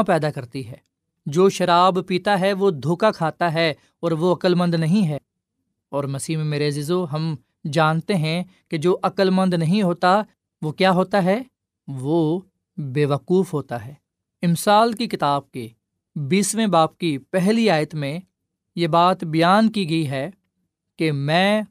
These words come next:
مسکرہ اور شراب ہنگامہ کرنے والی ہے، اور جو کوئی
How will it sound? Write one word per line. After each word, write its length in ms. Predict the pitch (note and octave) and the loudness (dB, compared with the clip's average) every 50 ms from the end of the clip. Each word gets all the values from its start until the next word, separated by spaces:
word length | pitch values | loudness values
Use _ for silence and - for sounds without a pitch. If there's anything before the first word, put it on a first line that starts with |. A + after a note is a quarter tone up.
| _ _ - | _ _ -10
مسکرہ 640 | C#3 C#3 C#3 D3 F3+ F3+ - - G#3 G3 G3+ G#3+ A#3 B3 _ _ _ _ _ _ _ _ _ _ - | -8 -6 -2 -2 -2 -4 -2 -2 0 0 2 0 0 -4 _ _ _ _ _ _ _ _ _ _ -6
اور 180 | D3 D3 C#3+ | -4 -4 -4
شراب 720 | B2+ A#2 - - - D#3+ D3 C#3+ D3 D#3+ E3+ F3 E3+ C#3+ A#2+ - _ _ _ _ _ _ _ _ _ - | -4 -6 -10 -8 -6 -4 0 2 4 4 4 4 2 0 -4 -12 _ _ _ _ _ _ _ _ _ -6
ہنگامہ 480 | D#3+ D#3+ D#3+ D3+ D#3 D#3 D#3+ E3 E3+ F3+ F3+ F3+ F3 - | -4 -2 -2 0 2 2 2 2 0 0 0 -2 -2 -4
کرنے 340 | - C#3+ C3+ C3+ C3+ C3+ | -6 -6 -6 -4 -6 -6
والی 360 | B2 B2+ C3+ D3 F3 G3+ F3 D3 | -4 -4 -4 -2 -2 -2 -2 0
ہے، 160 | D3 B2 G#2+ - _ _ _ _ _ _ - | -2 -2 -4 -6 _ _ _ _ _ _ -6
اور 180 | D#3 D3+ D3 C#3+ - | -4 -4 -4 -4 -6
جو 400 | E3 D#3 C#3+ B2+ E3 F3+ G3 G3+ | -8 -10 -4 0 2 4 4 4
کوئی 380 | G3 G3+ F#3 F3 F3 F3+ F#3+ F3+ | 2 2 0 2 2 2 0 -2